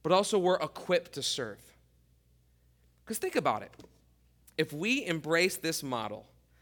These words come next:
the model of Jesus, to serve from our hearts, by our hands, and with our heads,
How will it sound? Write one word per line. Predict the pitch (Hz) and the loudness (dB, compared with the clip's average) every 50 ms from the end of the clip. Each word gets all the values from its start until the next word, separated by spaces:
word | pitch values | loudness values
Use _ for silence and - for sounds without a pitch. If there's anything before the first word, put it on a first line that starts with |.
| _ | _
the | - 139 | -4 -2
model | 139 139 147 151 160 180 185 196 196 - | 0 4 6 8 8 8 8 6 4 0
of | 156 151 | -2 -6
Jesus, | 135 120 135 139 131 113 110 101 - - - - - _ _ _ _ _ | -6 -4 -4 -4 -4 -4 -8 -10 -10 -12 -12 -14 -14 _ _ _ _ _
to | - 160 | -4 -2
serve | 147 - - 175 170 170 170 | 0 2 2 4 4 2 2
from | 175 - - 151 143 170 | -2 -2 0 0 2 2
our | 196 240 | 2 2
hearts, | 240 - 175 156 156 170 - - - - - - - - _ _ _ _ _ _ - | 2 2 2 2 2 2 0 -4 -10 -10 -8 -10 -12 -16 _ _ _ _ _ _ -8
by | 117 110 135 131 147 165 | -2 2 6 6 8 8
our | 196 226 214 | 6 4 2
hands, | 208 208 190 170 156 147 139 135 143 156 151 - - _ _ _ | 2 0 2 2 2 2 0 -2 -4 -8 -10 -12 -14 _ _ _
and | - 139 131 113 | -6 -6 -4 -2
with | 123 143 147 - | -2 -2 -2 -2
our | 180 185 190 | -2 -2 -2
heads, | 175 170 139 120 107 101 - - - - - | -2 -2 -2 -2 -2 -4 -10 -14 -14 -14 -14